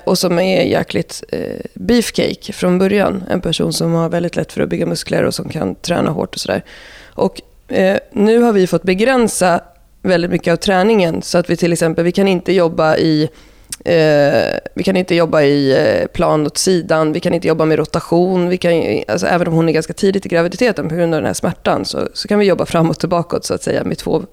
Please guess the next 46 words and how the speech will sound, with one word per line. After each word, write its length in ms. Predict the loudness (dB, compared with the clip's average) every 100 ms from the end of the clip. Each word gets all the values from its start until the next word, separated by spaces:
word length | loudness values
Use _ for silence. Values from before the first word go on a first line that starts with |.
| -18
fötter 340 | -4 -4 -2
i 20 |
golvet. 320 | -2 0 -2 -6 -14 -20 -20 -18
Och 200 | -6 0
då 220 | 4 4
är 240 | 2 2 2
ju 100 | 2
mycket 440 | 0 0 0 2
mitt 220 | 0 0
jobb 200 | -4 0
att 140 | -2 0
lägga 220 | 0 2
upp, 120 | 2 2
då 80 |
gör, 220 | 4 4 2
då 100 | 2
blir 160 | 2
det 80 | 2
mycket 260 | 2 0 2
så 80 | 0
här, 220 | 0 -2
det 100 | 0
är 40 | 2
de 100 | 4
här 140 | 4
övningarna 460 | 4 4 2 2 0
vi 80 |
kan 160 | -2 0
göra 420 | 2 2 2 0 -4 -16 -20 -4
och 140 | -2
träna 280 | 2 2 4
igenom 220 | 4 4
hela 140 | 2 0
kroppen. 480 | -2 -2 -4 -6 -4
Men 180 | 0 2
mitt 200 | 2 2
jobb 140 | 0
blir 160 | 2 2
ju 60 | 2
att 320 | 0 -4 -16 -20 -20 -20 _ _
göra 340 | -2 2 4 2
passen 600 | 0 -4 -4 -2 0 -2
motiverande 680 | -2 -2 0 2 2 2 0
för 80 | 2
henne 320 | 0 2 2
ändå. 440 | 2 2 2 0